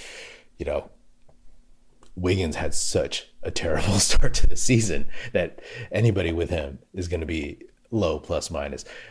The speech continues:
So to me, last season, my f-, favorite roster rotation, whatever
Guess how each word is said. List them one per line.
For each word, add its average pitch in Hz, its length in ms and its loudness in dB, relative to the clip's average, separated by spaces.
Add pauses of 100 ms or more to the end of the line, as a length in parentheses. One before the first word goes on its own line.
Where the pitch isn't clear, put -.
So 90 380 0
to 90 160 -8
me, 113 360 0 (160)
last 92 280 -2
season, 78 440 -8 (360)
my 92 300 -2
f-, - 200 -8 (160)
favorite 90 640 -2
roster 73 640 -8 (520)
rotation, 78 680 -6
whatever 78 380 -4